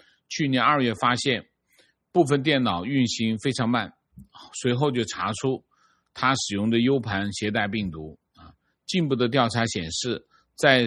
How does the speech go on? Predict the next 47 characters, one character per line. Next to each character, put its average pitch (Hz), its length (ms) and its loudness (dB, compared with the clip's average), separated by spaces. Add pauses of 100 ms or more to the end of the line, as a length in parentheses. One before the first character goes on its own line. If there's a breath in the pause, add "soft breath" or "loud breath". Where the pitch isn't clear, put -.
受 160 200 4
检 90 240 -4
查 101 200 -4
的 117 140 0
四 - 240 -4
百 107 180 2
八 127 200 2
十 123 200 -2
台 110 120 2
电 117 160 0
脑 82 160 -2
当 98 220 -4
中， 104 240 -6 (520 soft breath)
有 104 240 2
超 147 260 0
过 147 160 2
五 90 200 0
十 - 120 -6
台 110 180 0
电 117 200 0
脑 87 140 -2
感 95 200 -4
染 85 160 -4
病 92 200 -4
毒， 78 240 -12 (320 soft breath)
其 135 160 0
中 139 200 0
有 98 200 0
一 117 80 0
半 135 260 4
电 123 160 0
脑 95 160 -2
属 85 300 -8
于 98 140 -4
处 135 280 -4
理 87 240 -6 (560)
机 101 240 -2
密 170 240 4
指 80 240 -6
令 101 260 0
信 113 240 0
息 110 200 -6
的 101 240 -4
封 120 200 -4
闭 113 120 -2
系 104 180 -4
统。 85 180 -10